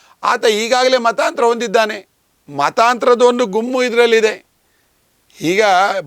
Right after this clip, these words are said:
ಭಾವನೆಗಳಿಗೆ ಧಕ್ಕೆ ಬರ್ತಿರೋ ಇದೇನು, ಧರ್ಮಸ್ಥಳಕ್ಕೆ ಇಷ್ಟು ಜನ ಬರ್ತಿದ್ದಾರೆ, ಇಷ್ಟೊಂದು ಭಕ್ತರಿದ್ದಾರೆ, ಇದನ್ನು ಯಾವ ಥರ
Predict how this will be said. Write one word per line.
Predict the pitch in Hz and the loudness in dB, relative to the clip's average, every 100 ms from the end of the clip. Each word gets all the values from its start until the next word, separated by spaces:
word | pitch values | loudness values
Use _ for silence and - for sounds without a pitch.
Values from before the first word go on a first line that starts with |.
| 113 147 | -4 2
ಭಾವನೆಗಳಿಗೆ | 190 220 220 214 208 180 | 2 2 0 0 0 0
ಧಕ್ಕೆ | 170 208 196 | -4 -4 -4
ಬರ್ತಿರೋ | 185 196 190 185 | -4 -4 -4 -2
ಇದೇನು, | 190 220 220 202 185 185 _ _ _ | -2 -4 -4 -4 -4 -8 _ _ _
ಧರ್ಮಸ್ಥಳಕ್ಕೆ | 165 180 196 214 190 185 | -4 -2 -2 -2 0 0
ಇಷ್ಟು | - 175 | -4 -2
ಜನ | 196 196 | 0 0
ಬರ್ತಿದ್ದಾರೆ, | 185 180 190 180 180 180 _ _ _ - | -2 -2 -2 0 0 -2 _ _ _ -14
ಇಷ್ಟೊಂದು | 156 _ 240 247 254 247 214 185 - - 175 | -14 _ 0 0 4 4 4 0 -14 -16 -6
ಭಕ್ತರಿದ್ದಾರೆ, | 190 294 190 196 185 175 175 _ _ - | -4 -4 -2 0 2 0 -2 _ _ -10
ಇದನ್ನು | 202 214 | -6 -2
ಯಾವ | 175 160 214 | 0 2 0
ಥರ | - 233 | -2 -2